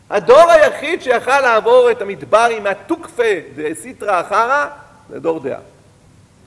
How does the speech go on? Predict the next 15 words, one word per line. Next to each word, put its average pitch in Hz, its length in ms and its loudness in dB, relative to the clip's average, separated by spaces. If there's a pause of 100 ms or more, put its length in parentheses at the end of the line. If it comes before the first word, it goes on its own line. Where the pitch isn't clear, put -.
(180)
זה 127 120 -10
הדור 214 340 -2
החזק, 214 800 -6
המיוחד 160 560 -6
הזה, 202 360 -4 (480)
שנוצר 131 420 -6
מנשמות 165 600 -12
גבוהות 175 460 -6
מאוד, 170 340 -8 (1160)
והם 214 460 -2
היו 190 280 -6
צריכים 190 580 -14
להכשיר 180 1000 -12
את 240 100 -8
המדבר. 139 560 -10